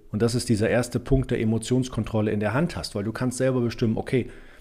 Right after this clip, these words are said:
es macht ja gar keinen Sinn, an dieses oder jenes zu denken. Ah, komm, fokussier dich auf dein Ziel, geh weiter voran. Denn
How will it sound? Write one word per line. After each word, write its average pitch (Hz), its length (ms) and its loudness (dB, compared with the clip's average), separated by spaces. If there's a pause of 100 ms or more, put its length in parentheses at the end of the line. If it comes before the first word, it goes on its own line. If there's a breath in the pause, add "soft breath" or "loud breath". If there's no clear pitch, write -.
(580 loud breath)
es - 140 -8
macht 107 200 -2
ja 107 80 2
gar 98 100 4
keinen 92 180 -2
Sinn, 123 220 4
an 92 240 0 (220)
dieses 98 360 0
oder 98 160 0
jenes 95 400 0
zu 104 100 -4
denken. 92 460 -4 (100)
Ah, 175 140 -2
komm, 120 360 0
fokussier - 520 -2
dich 127 180 -2
auf 117 160 -2
dein 113 160 2
Ziel, - 420 2
geh 135 200 8
weiter 123 280 6
voran. 127 500 0 (720 loud breath)
Denn 110 460 2